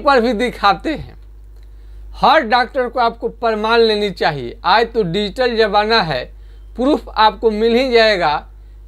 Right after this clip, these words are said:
कि बीमारी आपका ठीक किसी का हुआ है कि नहीं हुआ है।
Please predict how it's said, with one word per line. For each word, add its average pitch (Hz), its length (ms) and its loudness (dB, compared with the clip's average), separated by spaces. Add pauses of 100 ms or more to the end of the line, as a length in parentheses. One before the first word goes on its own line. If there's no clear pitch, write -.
कि 214 100 -4
बीमारी 220 540 2
आपका 233 320 2 (220)
ठीक 247 260 -6 (640)
किसी 226 280 -4
का 233 140 2
हुआ 214 340 4
है 214 120 2
कि 226 100 -12
नहीं 214 240 -2
हुआ 196 220 0
है। 120 200 -10